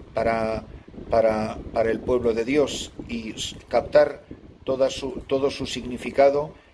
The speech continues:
es capital para entender la eclesiología y la cristología. También, por supuesto, la soteriología es la historia de la salvación. Es lo que se nos propone en Lucas nueve, uno, seis.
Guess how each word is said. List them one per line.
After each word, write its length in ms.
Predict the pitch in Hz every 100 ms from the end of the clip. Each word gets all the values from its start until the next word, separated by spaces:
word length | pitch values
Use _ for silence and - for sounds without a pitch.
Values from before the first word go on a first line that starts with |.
| -
es 200 | 127 135
capital 540 | - 123 117 110 135 117
para 200 | 117 107
entender 540 | 107 110 117 123 127
la 120 | 120
eclesiología 920 | 110 110 104 - 113 107 131 135 120 - - - - -
y 300 | 117 113 107 107 - 117
la 140 | 110
cristología. 880 | 113 104 - 107 104 - 147 110 92 -
También, 400 | 98 123 143 127
por 120 | 113
supuesto, 440 | - 104 123 -
la 240 | 117 107 -
soteriología 960 | - - 120 113 110 107 104 170 - 107
es 180 | 104 - - -
la 100 | 117
historia 440 | 110 - 143 120
de 100 | 110
la 120 | 104 95
salvación. 640 | 117 107 107 117 110 95 - - - - -
Es 140 | 120
lo 100 | 147
que 80 | 127
se 140 | -
nos 200 | 127 120
propone 600 | - 113 110 127 139 139 -
en 260 | 110 110
Lucas 460 | 127 131 135 127 - 123
nueve, 520 | 123 123 123 117 -
uno, 240 | 117 107 110
seis. 480 | - 139 95 -